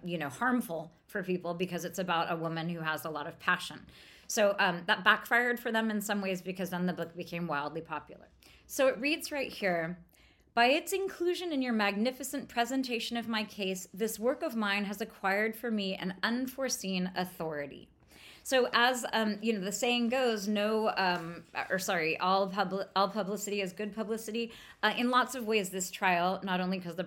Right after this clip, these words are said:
persecution was, prosecution, wow, because the prosecution was, um, was upholding the incredible prose,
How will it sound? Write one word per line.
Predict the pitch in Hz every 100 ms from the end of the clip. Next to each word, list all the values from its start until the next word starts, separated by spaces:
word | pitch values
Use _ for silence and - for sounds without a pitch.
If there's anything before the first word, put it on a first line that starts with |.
| 180
persecution | 180 - - 185 180 170 175
was, | 165 165 156 - _ _ _ _
prosecution, | 202 233 190 180 160 156 147 147
wow, | 202 170 - - - -
because | 220 208
the | 208 240
prosecution | 233 233 240 233 226 208
was, | 196 180 -
um, | 185 180 175 170 175 190
was | 190 185
upholding | 226 - - 277 220 180 180
the | 180
incredible | 175 196 175 170
prose, | 170 269 226 190 185